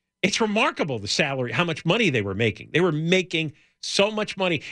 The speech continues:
and they were very competitive. Uh, uh, Twitter and Facebook,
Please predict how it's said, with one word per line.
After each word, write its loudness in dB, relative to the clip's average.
and 2
they -2
were 2
very 2
competitive. -2
Uh, -2
uh, 0
Twitter 2
and 0
Facebook, -2